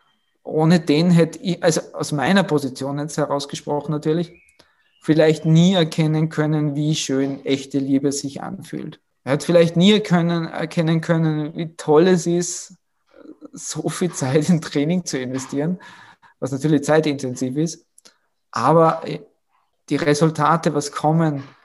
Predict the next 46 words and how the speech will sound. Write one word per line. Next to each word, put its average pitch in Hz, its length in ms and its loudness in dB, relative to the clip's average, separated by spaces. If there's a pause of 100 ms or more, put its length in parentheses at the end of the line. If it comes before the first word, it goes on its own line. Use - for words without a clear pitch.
(440)
mir 160 200 2
geht's 156 380 4
besser, 139 720 0 (100)
äh, - 400 -16
ich - 320 -18
kann 156 200 -2
besser, 143 720 -2 (380)
ich 151 80 -12
kann 160 180 -2
eigentlich 135 360 -4
relativ 147 400 -2
viel 139 240 -6
essen, - 380 -8
ne? 226 240 -6 (300)
Ist 156 140 -8
auch 202 120 4
super. 156 320 -2
Man 131 140 -8
kann, 135 220 -8
wenn 151 80 -4
man 151 80 0
Sport 156 260 2
macht, 175 160 0
kann 160 100 -4
man 151 140 -4
ganz 160 180 -2
gut 196 140 -4
essen, 226 240 0
ne? 220 240 -4 (640)
Äh, 151 220 -4
nimmt 156 220 0
nicht 160 180 -4
so 165 240 4 (120)
<laughs> 127 120 -6
leicht 165 380 2
zu. 185 140 2 (840)
Ich - 240 -8
esse 160 320 2
furchtbar 160 320 0
gern, 127 200 -8
nämlich 143 240 -6
das - 220 -12
ist - 300 -14
vor 135 140 0
allem 135 140 0
Süßes, 160 420 -6